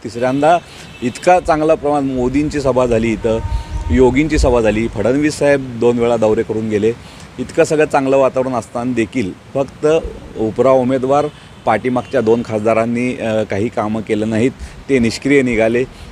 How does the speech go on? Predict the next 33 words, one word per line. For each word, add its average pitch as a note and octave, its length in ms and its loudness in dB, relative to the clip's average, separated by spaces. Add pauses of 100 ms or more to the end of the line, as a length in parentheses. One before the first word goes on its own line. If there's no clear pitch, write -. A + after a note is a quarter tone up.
(120)
आणि E3 300 -2
स्थानिक C3 540 -2 (640)
ज्या C#3 180 4
पद्धतीने C#3 640 -2
स्थानिक - 600 -2
पदाधिकारी B2 540 0
अथवा C3+ 220 -2
स्थानिक C3 460 -4 (480)
जे C3+ 80 0
काही C#3+ 260 2
लोकप्रतिनिधी A#2+ 600 -2
आहेत F#2+ 120 0
त्यांनी A2 280 -6
ज्या B2 160 -2
प्रमाणात, B2 360 -4 (300)
अ, A#2+ 40 -4
ह्याला A2+ 500 0
जोर A#2 240 0
लावायला A#2+ 380 2
पाहिलं A#2 240 -2
होतं A2 220 -8
तो C#3 60 -2
दिसला B2 380 -2
नाही. C3 180 -2 (360)
एकूणच D#3+ 520 0
आणि C#3 160 0
सगळ्यात C#3 360 2
महत्त्वाचा C#3 480 -2
फॅक्टर C3 320 -4
म्हणजे C3+ 460 -4 (460)
एकनाथ C3 360 0
शिंदेंची A#2+ 420 -2
शिवसेना C3 520 -2